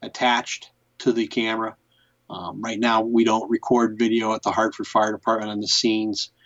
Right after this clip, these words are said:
Uh, we've been asked not to. So if I go out to another fire somewhere else, I'll turn on the video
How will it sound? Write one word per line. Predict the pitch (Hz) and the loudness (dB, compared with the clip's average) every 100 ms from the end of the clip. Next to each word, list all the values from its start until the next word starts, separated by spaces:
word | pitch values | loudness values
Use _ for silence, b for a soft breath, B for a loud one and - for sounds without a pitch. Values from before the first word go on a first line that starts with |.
| b _ | b _
Uh, | 104 95 | -10 -8
we've | 104 101 | -8 -6
been | 101 | -2
asked | 101 107 - 107 | 0 0 -2 -2
not | 107 - | -4 -4
to. | - 107 101 - b b b _ | -4 -4 -4 -8 b b b _
So | - - 120 107 104 101 _ _ _ _ _ - | -10 0 4 4 2 -6 _ _ _ _ _ -20
if | - 127 | -4 0
I | 123 | 2
go | 120 110 | 2 2
out | 113 110 | 0 0
to | 113 | -2
another | 110 110 | 0 -2
fire | 107 113 107 107 | 0 2 2 0
somewhere | - 104 104 107 | -4 -4 -2 -2
else, | 95 - | -2 -4
I'll | 101 | -4
turn | - 107 | -2 -2
on | 98 95 | -2 -4
the | 92 | -8
video | 98 98 92 90 | -8 -8 -6 -8